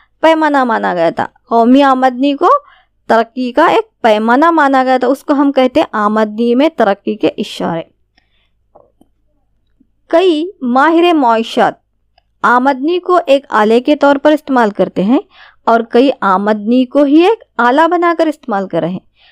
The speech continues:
कौमी आमदनी मुल्क की तरक्की का इशारा होती है, मुल्क की आमदनी कौमी आमदनी होती है, मुल्क की कुल आमदनी ही क्या होती है? कौमी आमदनी होती है। आमदनी में इजाफा होता है तो तरक्की की सतह में भी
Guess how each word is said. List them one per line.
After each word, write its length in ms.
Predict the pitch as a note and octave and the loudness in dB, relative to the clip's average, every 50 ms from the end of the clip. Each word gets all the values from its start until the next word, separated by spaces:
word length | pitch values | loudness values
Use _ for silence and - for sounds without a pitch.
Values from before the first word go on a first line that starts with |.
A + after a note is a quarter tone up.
| _ _ _ _ | _ _ _ _
कौमी 320 | C4 C#4 D4 D4+ D4+ E4 E4+ | 2 2 4 4 4 2 2
आमदनी 640 | C#4+ - C#4+ C4+ C4 C4 C4 C4 C4 D4 E4+ G4 - | 2 2 0 0 2 2 0 0 0 -2 -2 -4 -4
मुल्क 320 | D4 B3+ B3 B3+ C4 B3+ - - | -2 0 0 0 -2 -4 -6 -8
की 100 | C#4 B3 | -8 -2
तरक्की 420 | - A3+ G#3 G3+ G3+ - - G#3+ G#3 | 0 0 0 0 -2 -4 -8 -8 -2
का 160 | - C4+ E4+ G#4+ - _ _ _ _ _ _ | -2 -2 -2 -2 -4 _ _ _ _ _ _
इशारा 400 | - G3 - - G#3+ G3+ A3+ A#3+ | -12 -10 -6 -2 0 2 2 2
होती 320 | C#4 C#4 C4+ C4 - - C4+ | 2 0 -2 -4 -4 -4 -4
है, 160 | C#4 C#4 C#4 - _ _ _ _ _ _ _ _ - | -4 -4 -6 -8 _ _ _ _ _ _ _ _ -2
मुल्क 320 | B3+ C4+ D#4+ F4 F4+ F4 | 0 2 2 2 0 -2
की 380 | - _ - E4 F4 F4+ F4+ F4+ F4+ - _ _ _ _ | -4 _ 0 2 2 4 2 0 -2 -8 _ _ _ _
आमदनी 560 | A3 A#3 A#3+ A#3+ B3 C4 C4 A#3+ C4 D4+ E4+ G#4 G#4 - _ _ | 0 0 0 2 0 0 0 0 -2 -2 -2 -4 -6 -10 _ _
कौमी 300 | - C4 D4 E4 F4+ F#4 F4+ | 2 2 2 2 2 0 0
आमदनी 400 | D4+ B3 A3 G3 G3 G#3+ F#3 F#3 | 0 0 -2 -4 -6 -6 -8 -8
होती 360 | G3+ G3 - - _ - D#3+ | -8 -10 -12 -14 _ -14 -14
है, 80 | E3+ - _ _ _ _ _ _ _ _ _ - | -14 -14 _ _ _ _ _ _ _ _ _ -4
मुल्क 260 | A3 A#3+ C4 C4 C4+ | -2 0 -2 -2 -4
की 180 | - - E4+ A#4+ A4+ - _ _ | -2 0 2 2 0 0 _ _
कुल 180 | - F#4 F4+ F4 | 0 2 2 2
आमदनी 420 | D#4 D#4 D#4 D#4 D#4 C#4+ D4 D#4+ E4 | 2 0 -2 -2 -4 -2 -4 -4 -2
ही 160 | E4+ E4 D#4 | -2 -4 -2
क्या 140 | D#4+ E4 D#4+ | 0 0 0
होती 220 | D#4+ D#4 - F4+ | 0 0 0 0
है? 80 | A4+ A4 - _ _ _ _ | -2 -2 -4 _ _ _ _
कौमी 300 | - D#4 D#4 D4+ D4 D4 | 0 0 2 2 0 0
आमदनी 400 | B3+ A3 G#3 G3+ F#3+ F#3 F#3+ G3 | 0 0 -2 -4 -6 -6 -6 -10
होती 180 | F#3+ F3+ G3 G#3 | -10 -8 -8 -8
है। 60 | G3+ - _ _ _ - _ _ _ _ _ _ _ _ | -8 -10 _ _ _ -20 _ _ _ _ _ _ _ _
आमदनी 520 | G3 G#3+ A3 A#3+ B3+ C#4 C#4 B3+ C4+ E4 E4+ | 0 0 0 2 0 0 0 -2 -2 -2 -2
में 180 | F4 F4+ F4 | 0 0 0
इजाफा 400 | D#4 C#4 C#4 C#4+ C#4 C#4+ - D#4 D#4+ | 2 2 2 0 0 0 0 0 0
होता 340 | D#4 D4+ C#4 C4 - - C4+ | 2 2 0 0 0 -2 -2
है 180 | B3 C#4+ D#4 | 0 0 0
तो 120 | D#4+ - E4 | 0 -2 -4
तरक्की 520 | - C4+ A3 A3 A3+ - _ - C4+ C#4 C4+ | -2 0 -2 -2 -4 -6 _ -6 -6 -6 -6
की 180 | C4+ - D#4+ E4+ | -2 -2 -2 -2
सतह 440 | E4 - - B3+ B3 - B3 B3 B3+ | 0 -2 -4 -4 -2 -2 -2 -2 -2
में 200 | B3 B3+ B3+ C#4 C4+ | 0 0 0 2 4
भी 100 | E4+ | 2